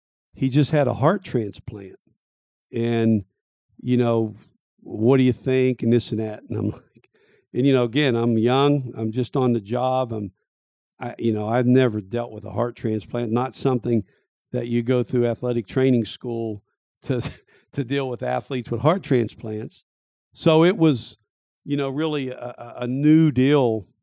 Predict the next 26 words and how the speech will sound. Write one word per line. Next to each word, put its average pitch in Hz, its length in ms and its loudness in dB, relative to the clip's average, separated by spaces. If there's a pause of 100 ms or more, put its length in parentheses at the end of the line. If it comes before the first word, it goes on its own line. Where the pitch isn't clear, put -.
(280)
for - 220 -14
all 139 300 2
of 110 100 -4
us. 101 460 -10 (920)
But, 127 240 0 (200)
you 131 120 -6
know, 127 200 -2
I 120 100 -6
won't 120 220 -2
get 117 120 -4
into 120 200 2
all 113 80 0
that. 135 300 0 (680)
But 123 200 -4 (120)
long 165 280 4
story 165 300 2
made 135 220 2
short, 151 560 0 (320)
<clears throat> - 380 -8
Simon 160 580 0 (180)
came 156 440 2
to - 140 -6
U 135 240 2
N 131 100 4
L 127 160 2
V. 113 380 0